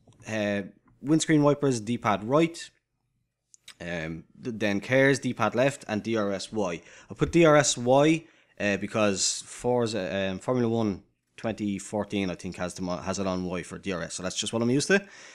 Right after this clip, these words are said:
Um, then all these I don't really ever use in a race. Then cycle camera, the back button on the wheel, look behind, down for obvious reasons,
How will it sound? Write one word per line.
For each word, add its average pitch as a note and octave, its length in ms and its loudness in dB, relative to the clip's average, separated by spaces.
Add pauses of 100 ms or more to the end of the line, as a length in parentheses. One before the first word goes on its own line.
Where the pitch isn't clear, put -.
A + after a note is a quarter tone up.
(180)
Um, B2+ 280 4
then C3+ 120 0
all D#3+ 140 6
these D3+ 220 2
I C3 80 2
don't B2+ 220 2
really A#2+ 180 2
ever A2 160 0
use C3 240 2
in B2+ 80 2
a B2 40 2
race. B2 280 2
Then A2+ 160 0
cycle D3+ 260 0
camera, B2 400 2
the G2+ 100 -8
back A#2 280 -2
button A2+ 220 -4
on A2 80 -2
the G#2+ 60 -2
wheel, G#2+ 400 0 (160)
look C3+ 220 -4
behind, G#2 560 -2
down G#2 380 -2
for G2+ 140 -8
obvious F#2+ 220 -8
reasons, G#2 380 -4